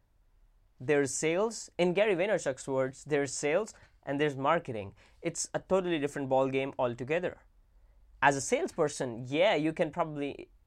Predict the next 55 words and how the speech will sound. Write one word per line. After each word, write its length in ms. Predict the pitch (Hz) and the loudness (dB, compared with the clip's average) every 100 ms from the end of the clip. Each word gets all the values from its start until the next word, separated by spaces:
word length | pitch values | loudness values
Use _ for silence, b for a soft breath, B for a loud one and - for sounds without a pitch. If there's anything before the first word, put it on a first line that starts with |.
| _ - | _ -6
if, 180 | 147 165 | -4 -2
if 160 | 170 | -2
you 80 | 208 | 2
have 160 | 226 180 | 2 2
a, 100 | - | -2
if 160 | 170 165 | -6 -2
you 80 | 254 | -4
have 120 | 254 | -2
a 40 | |
proven 400 | 143 - 190 160 | -6 -2 -2 -2
system 560 | 127 - 139 135 214 208 | -6 -6 -6 -4 -4 -2
going 240 | 202 202 | -2 0
on 140 | 202 208 | -2 -2
for 240 | 208 208 | 0 -2
you, 160 | 220 226 | 0 -2
if 180 | 175 220 | -4 -2
you 80 | |
have 120 | 208 147 | 0 -2
a 40 | |
funnel, 600 | 131 - 135 160 196 202 b b b | -4 -4 -2 2 0 0 b b b
y-, 240 | 143 143 - | -10 -10 -10
that 480 | 120 135 127 160 214 | -12 0 6 6 6
might 260 | 220 214 185 | 0 0 0
make 320 | 160 180 - | 0 0 0
you 60 | 170 | 0
more 200 | 147 139 | 0 2
money 380 | 135 208 165 | 0 0 -2
because 320 | 135 131 147 151 | -4 -4 -4 0
you 80 | |
already 300 | 170 175 180 | 2 2 0
have 180 | 180 156 | 0 -2
a 60 | 139 | -2
system 500 | - 196 - 160 151 | -6 -6 -4 -6 -6
set 260 | - 135 | -4 -4
in 140 | 139 135 | -4 -10
place. 380 | - 160 139 - b b | -4 -4 -4 -12 b b
But 160 | 143 131 | -4 0
these 220 | 208 233 | -2 0
guys, 240 | 190 151 | 2 2
they 100 | 139 | 0
don't 160 | 135 131 | 0 0
have 160 | 123 113 | -2 -6
a 60 | |
system 340 | 110 165 - 135 | -6 -10 -8 -8
set 180 | 120 | -6
in 120 | 113 120 | -8 -10
place. 340 | 127 110 - b b - | -10 -10 -12 b b -14
You 400 | 139 143 247 277 | -10 -2 0 2
don't 200 | 233 165 | 0 0
have 180 | 156 131 | -2 -2
a 60 | |
system 340 | 127 143 - 131 | -2 -6 -8 -4
set 200 | 135 127 | -2 -2
in 120 | 127 | -6
place, 320 | 127 117 | -4 -6